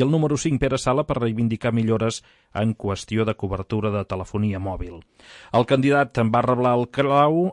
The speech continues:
en la necessitat de tractar tots els barris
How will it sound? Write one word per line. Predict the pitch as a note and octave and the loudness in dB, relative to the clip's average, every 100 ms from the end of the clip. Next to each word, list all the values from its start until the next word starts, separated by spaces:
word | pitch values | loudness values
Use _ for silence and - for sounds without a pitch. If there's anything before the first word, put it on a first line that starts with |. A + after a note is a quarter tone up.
| - | -2
en | C3+ C#3 | -2 0
la | C#3 | 0
necessitat | C3+ C#3 - E3 D3+ C#3+ - D#3+ | 0 -4 -4 -6 -4 -6 -4 -4
de | E3 | -4
tractar | D#3 D3+ D#3+ D3+ | -4 -6 -4 -2
tots | F#3+ F3+ E3+ | -2 -2 -2
els | C3+ | 0
barris | C#3 F3 G#3+ - | 0 0 -4 -8